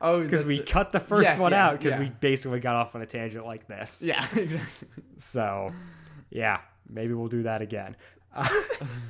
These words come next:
Speaker 2: No, but, uh, we're, we're talking about episode four ninety-three, Sheep's Clothing, this week.
Speaker 1: Yeah, it picks up, like, literally right where the last one lets
Speaker 2: Yep.
Speaker 1: off, like, m-, seconds later, minutes later.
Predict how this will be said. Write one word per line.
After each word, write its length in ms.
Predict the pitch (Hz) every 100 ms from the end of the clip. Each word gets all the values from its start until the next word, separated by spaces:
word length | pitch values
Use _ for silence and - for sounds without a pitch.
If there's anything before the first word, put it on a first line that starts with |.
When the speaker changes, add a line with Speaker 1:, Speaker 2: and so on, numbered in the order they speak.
| 107 - _ _ - 180 170 - - - -
Speaker 2:
No, 240 | 120 90 - -
but, 260 | 170 160
uh, 380 | 165 160 160 160
we're, 300 | 160 160 165
we're 160 | 165 160
talking 360 | - 160 156 165
about 300 | 160 160 147
episode 480 | - 156 160 156
four 260 | 143 - 147
ninety-three, 760 | 151 147 139 - 165 226 302 311 _
Sheep's 360 | - 117 110
Clothing, 420 | - - 160 214 180
this 220 | 120 -
week. 280 | 104 - - _ _ -
Speaker 1:
Yeah, 220 | 139 165
it 120 | 120 117
picks 240 | 135 -
up, 300 | 143 139 - -
like, 360 | 127 127 - - 101 117
literally 640 | 127 139 143 151 147 135 123
right 340 | 107 120 120
where 240 | 120 123 120
the 80 | 120
last 280 | 120 123
one 300 | 127 120 120 -
lets 300 | 123 113 120
Speaker 2:
Yep. 80 | 139 -
Speaker 1:
off, 140 | -
like, 160 | 117 107
m-, 360 | 113 113 131 - _ _ _ _
seconds 580 | - - 120 170 208 233
later, 380 | 254 277 302 330
minutes 400 | 269 160 196 196
later. 380 | 247 269 285